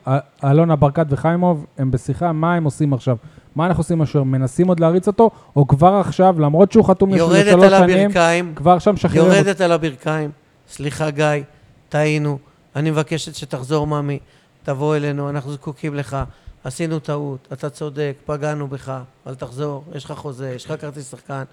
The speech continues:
Speaker 2: יש לך שכר, אתה מתאמן איתנו.
Speaker 1: ונשדרג לך את ה-, את החוזה,
Speaker 2: חזור
Speaker 1: נאריך לך
Speaker 2: הביתה,
Speaker 1: אותו."
Speaker 2: גיא חמודי. וברק יגיד לו בארבע עיניים, "זה לא אני, כפרה, תאמין לי, אני גם רציתי, אבל, אה, לח-, לחצו אותי, לא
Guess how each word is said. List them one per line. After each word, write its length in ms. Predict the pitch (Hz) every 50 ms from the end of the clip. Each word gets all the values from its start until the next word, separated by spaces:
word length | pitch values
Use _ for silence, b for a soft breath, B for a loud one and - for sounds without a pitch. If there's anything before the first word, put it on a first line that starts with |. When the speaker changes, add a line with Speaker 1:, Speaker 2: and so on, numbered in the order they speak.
| b b b b b b b -
Speaker 2:
יש 140 | 151 143
לך 100 | 156 175
שכר, 400 | 156 - 160 151 - 151 143 139 131
אתה 100 | - 139
מתאמן 300 | 139 135 123 139 139 151
איתנו. 140 | 151 - 139
Speaker 1:
ונשדרג 460 | 139 131 147 143 143 156 160 190 180 -
לך 80 | -
את 120 | 156 143 -
ה-, 340 | 147 147 143 139 135 135 131
את 60 | -
החוזה, 300 | 131 - 135 139 143 180
Speaker 2:
חזור 260 | 170 147 143 196 208 208
Speaker 1:
נאריך 160 | 196 185 175
לך 60 | 185
Speaker 2:
הביתה, 220 | 180 175 165 - 156
Speaker 1:
אותו." 100 | 143 131 131 - _ _ -
Speaker 2:
גיא 160 | 139 143 143
חמודי. 440 | 135 - 131 131 127 127 113 113 113 113 b b b b b b b b _ -
וברק 480 | 123 147 151 151 180 185 233 247 196
יגיד 180 | 202 196 196 202
לו 80 | 202 190
בארבע 300 | 190 185 175 165 170 170
עיניים, 260 | 170 170 170 160 151
"זה 140 | 131 139 143
לא 160 | 147 147 147
אני, 140 | 143 147 139
כפרה, 520 | - - 135 - - 135 135 127 131 139 131 131
תאמין 420 | 120 120 123 127 131 135 135 131
לי, 260 | 131 139 135 135 131
אני 140 | 131 131 131
גם 200 | 127 139 135 131
רציתי, 540 | 131 127 - 143 135 127 - 139 135 135 131
אבל, 220 | 127 127 135 131 123
אה, 180 | 131 135 135 139
לח-, 200 | 131 131 - - - _ 135
לחצו 260 | 127 - _ - 160 143
אותי, 220 | 131 - 135 131
לא 80 | 127